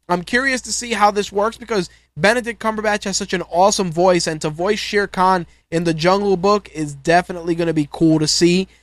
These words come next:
especially when it's been said that he's gonna be, um, when, uh, it's been said, I think, uh, Christian Bale's gonna be in the other version, if I'm correct. Uh, let me see, according to my notes.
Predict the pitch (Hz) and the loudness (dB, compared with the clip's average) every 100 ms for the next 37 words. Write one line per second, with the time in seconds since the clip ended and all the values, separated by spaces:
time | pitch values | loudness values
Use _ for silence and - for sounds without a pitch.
0 | _ 165 - 233 247 226 202 180 175 165 | _ -8 0 2 2 2 -2 0 -2 -2
1 | 151 - 175 175 170 - 190 180 165 175 | -6 -8 -6 -4 -2 0 0 2 -2 -2
2 | 180 170 180 170 175 170 165 156 151 139 | -2 0 2 2 4 6 6 2 -2 -8
3 | 123 127 _ _ _ - _ _ - 160 | -10 -16 _ _ _ -20 _ _ -4 2
4 | 170 165 160 160 151 147 170 - 185 - | 4 2 2 2 2 0 -4 -4 -4 2
5 | 196 196 180 190 269 233 247 226 202 190 | 2 2 2 0 0 -2 2 4 4 0
6 | - 220 - 220 214 208 190 202 196 196 | -2 -4 -4 -2 2 2 2 -4 -4 -6
7 | 196 185 180 180 170 - 196 220 185 135 | -6 -6 -6 -6 -6 2 2 4 0 -2
8 | 127 _ _ 139 139 170 165 143 131 110 | -10 _ _ -8 2 4 4 0 -6 -12
9 | 135 _ _ 160 156 165 160 - 165 147 | -20 _ _ -2 2 2 2 -2 -4 -2
10 | 139 90 - 165 165 170 170 170 160 151 | -6 -10 -10 -2 0 2 4 2 2 -2
11 | - - 147 151 135 - 151 147 135 123 | -6 -4 -2 0 -2 -2 -2 -2 -6 -10
12 | 139 202 226 233 - - - - - - | -6 0 0 0 -6 -10 -8 -10 -12 -16